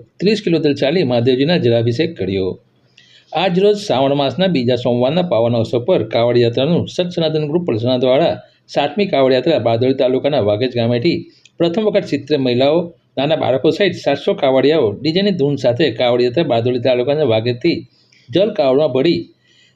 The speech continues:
પલસાણા શ્રી ઋણમુક્તેશ્વર મહાદેવ મંદિર સુધી સાતસો લોકો દ્વારા મંદિરમાં જલાભિષેક કરવામાં આવ્યો હતો. વેપાર ધંધા માટે ગુજરાતમાં સ્થાયી થયેલા લોકો પોતાના વતનમાં ઉજવાતા પ્રસંગો ગુજરાતમાં સૌ ભેગા મળીને ઉજવણી કરે છે.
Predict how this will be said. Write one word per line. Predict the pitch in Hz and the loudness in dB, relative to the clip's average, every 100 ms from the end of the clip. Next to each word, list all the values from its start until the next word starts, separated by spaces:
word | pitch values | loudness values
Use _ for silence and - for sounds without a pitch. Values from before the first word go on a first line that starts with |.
| _ _ _ - | _ _ _ -4
પલસાણા | 151 151 190 196 135 | -2 0 0 0 -2
શ્રી | - 202 175 | -2 0 0
ઋણમુક્તેશ્વર | 175 170 165 160 175 | 2 0 2 0 0
મહાદેવ | 147 120 139 151 | -2 0 2 0
મંદિર | 131 135 139 | 0 0 0
સુધી | 147 160 | 0 0
સાતસો | - 127 - 160 | 0 -2 0 0
લોકો | 143 147 | 2 0
દ્વારા | 135 156 | 0 0
મંદિરમાં | 127 117 123 127 143 | 0 0 0 0 -2
જલાભિષેક | 110 113 117 120 156 165 | 0 0 0 2 0 0
કરવામાં | 107 113 135 139 | -2 0 0 0
આવ્યો | 107 110 | 2 0
હતો. | 104 98 90 - _ _ _ _ | 0 -4 -6 -10 _ _ _ _
વેપાર | 123 117 117 | -4 0 0
ધંધા | 113 110 117 | 0 0 0
માટે | 117 117 | 0 0
ગુજરાતમાં | 104 110 117 117 120 | -2 -2 -2 -2 -4
સ્થાયી | - 117 113 | -2 -2 0
થયેલા | 117 120 | 0 0
લોકો | 117 185 156 - _ _ - | 0 0 -2 -4 _ _ -6
પોતાના | 180 226 220 | -2 0 0
વતનમાં | 151 156 170 180 143 - _ - | 0 0 0 2 0 -6 _ -4
ઉજવાતા | 143 151 160 165 | 0 2 0 0
પ્રસંગો | 139 120 160 165 127 | -2 -4 -2 0 0
ગુજરાતમાં | 131 143 139 135 | 0 0 0 -4
સૌ | 139 147 | 0 0
ભેગા | 110 123 123 | 0 0 0
મળીને | 127 160 165 113 - _ - | 0 2 0 -2 -12 _ -2
ઉજવણી | 139 143 175 190 | 2 2 2 0
કરે | 127 120 | 0 0
છે. | 131 107 90 | 0 -2 -2